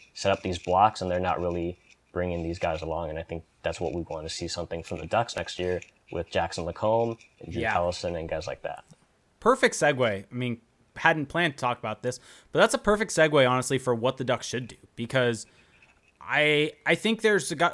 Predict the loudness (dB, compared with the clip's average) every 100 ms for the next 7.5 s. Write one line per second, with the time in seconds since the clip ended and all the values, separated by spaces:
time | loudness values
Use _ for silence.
0 | 2 2 4 2 2 0 0 -2 0 -2
1 | -2 -4 -10 -10 -10 -8 -6 -4 -2 -2
2 | 0 2 2 0 -2 0 0 0 -2 0
3 | -2 -4 -6 0 2 2 -2 -10 -8 -8
4 | -8 -6 0 2 4 4 4 0 -20 -20
5 | -20 _ 2 2 2 0 2 0 4 4
6 | 4 4 0 2 0 0 0 0 0 4
7 | 4 4 4 4 2